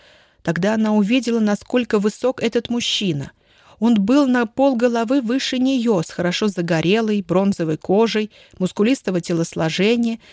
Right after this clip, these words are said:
Казалось, он немного мускулистее, чем тот дядя. Набор одежды, покрывающий его тело, в этот момент был немного тесным и сильно растянулся. Выпуклые мышцы на руках выглядели так,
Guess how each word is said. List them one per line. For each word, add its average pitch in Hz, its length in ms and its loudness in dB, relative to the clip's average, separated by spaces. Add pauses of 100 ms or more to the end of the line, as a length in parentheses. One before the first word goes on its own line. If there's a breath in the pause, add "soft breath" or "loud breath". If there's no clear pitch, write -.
(140 loud breath)
Казалось, 226 500 -4
он 226 140 2
немного 226 400 2
мускулистее, 220 800 0
чем 240 260 -2
тот 233 220 2
дядя. 190 460 -2 (800)
Набор 180 340 -2
одежды, 185 500 0
покрывающий 185 720 -2
его 175 280 0
тело, 214 400 -2
в 180 60 0
этот 180 240 -2
момент 180 480 0
был 175 220 2
немного 175 400 0
тесным 202 580 -4
и 175 40 0
сильно 202 340 0
растянулся. 220 800 -2 (400 soft breath)
Выпуклые 175 460 0
мышцы 196 360 0
на 175 120 0
руках 180 380 -2
выглядели 170 500 0
так, 180 320 -4